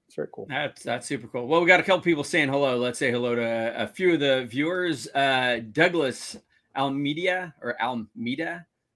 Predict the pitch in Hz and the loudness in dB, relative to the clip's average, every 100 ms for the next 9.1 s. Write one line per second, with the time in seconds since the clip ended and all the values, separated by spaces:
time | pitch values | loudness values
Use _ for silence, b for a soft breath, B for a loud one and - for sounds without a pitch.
0 | _ 117 117 113 110 - _ _ 123 123 | _ -4 -2 -2 -4 -6 _ _ -6 -4
1 | 104 135 127 113 107 104 110 123 180 135 | -2 -2 0 -2 -4 -6 -2 -2 -2 -6
2 | 117 135 123 127 - 135 120 120 117 - | -8 -8 -6 -6 -8 -10 -4 -4 -4 -2
3 | 117 151 175 180 170 - b b b b | 0 4 4 4 0 -6 b b b b
4 | 123 131 127 131 147 180 170 208 160 117 | 0 2 2 2 4 4 6 6 4 2
5 | 110 139 175 143 135 139 139 117 143 135 | 2 2 2 -2 -2 -2 -2 -2 0 0
6 | 131 135 131 117 123 95 85 110 107 104 | -2 -10 -10 -2 -2 -2 -6 -10 -10 -12
7 | - 107 98 101 95 - 101 104 104 107 | -12 -10 -10 -12 -14 -16 -14 -10 -6 4
8 | 143 160 175 123 120 160 117 110 139 113 | 8 10 8 4 8 6 6 2 4 4
9 | 110 | 0